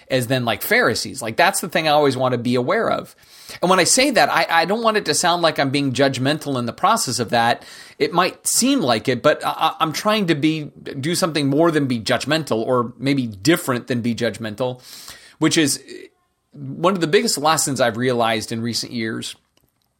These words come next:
uh, when I look at the Pharisees, is we, we are very tempted to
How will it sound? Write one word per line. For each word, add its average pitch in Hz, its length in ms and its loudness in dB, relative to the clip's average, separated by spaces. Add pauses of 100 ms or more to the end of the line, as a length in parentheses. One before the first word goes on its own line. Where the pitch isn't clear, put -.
(140)
uh, 123 260 0
when 127 140 -2
I 120 120 0
look 156 440 0 (460)
at 131 260 2
the 123 80 -2
Pharisees, 131 840 -2 (500)
is 131 680 2 (920)
we, 156 540 -4
we 170 240 -2
are 139 140 4
very 175 580 0
tempted 131 480 -2
to 123 280 -2